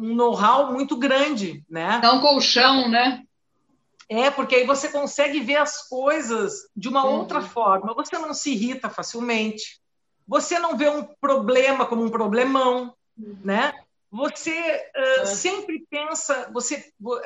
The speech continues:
Speaker 1: eu acho assim, uma das coisas muito importantes na nossa profissão é, é, é não jamais agir por impulso.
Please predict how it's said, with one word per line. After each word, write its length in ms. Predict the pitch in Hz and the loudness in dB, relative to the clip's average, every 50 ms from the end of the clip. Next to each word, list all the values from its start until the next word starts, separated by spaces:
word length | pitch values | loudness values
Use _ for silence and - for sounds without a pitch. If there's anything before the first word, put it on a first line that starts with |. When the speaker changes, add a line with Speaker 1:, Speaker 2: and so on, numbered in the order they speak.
| 208 - - | -8 -10 -8
Speaker 1:
eu 180 | 196 214 226 233 | -6 -4 0 2
acho 240 | 240 254 254 - 269 | 2 2 2 -2 -4
assim, 240 | 269 - 247 262 | -4 -4 -8 -8
uma 160 | 262 254 254 247 | -8 -8 -6 -4
das 200 | 247 233 - - | -6 -6 -8 -6
coisas 280 | - 269 269 254 233 | -4 -4 -4 -2 -4
muito 260 | 220 254 285 339 339 | -4 -4 -4 -6 -6
importantes 540 | 349 285 214 269 269 269 247 247 269 262 - | -8 -4 -2 -2 -2 0 -2 -2 -2 -2 -2
na 80 | 262 233 | -2 -2
nossa 240 | 233 226 226 247 - | 0 -2 -2 -6 -6
profissão 580 | 208 226 220 - - - - 233 233 240 233 | -8 -8 -8 -10 -10 -6 -4 -4 -4 -4 -4
é, 100 | 220 214 | -6 -6
é, 400 | 208 - - 202 202 - - 214 | -8 -8 -8 -8 -8 -8 -8 -6
é 40 | 214 | -2
não 380 | 226 233 254 330 359 349 302 277 | -2 0 0 0 -2 -4 -6 -6
jamais 540 | 240 285 320 339 311 294 302 339 349 311 277 | -2 0 0 0 0 0 0 0 0 0 0
agir 200 | 240 202 202 214 | 0 0 -2 -4
por 140 | - 247 226 | -6 -6 -6
impulso. 640 | 226 214 208 - 214 220 233 233 - - 247 233 | -6 -6 -6 -8 -10 -10 -10 -12 -14 -16 -16 -18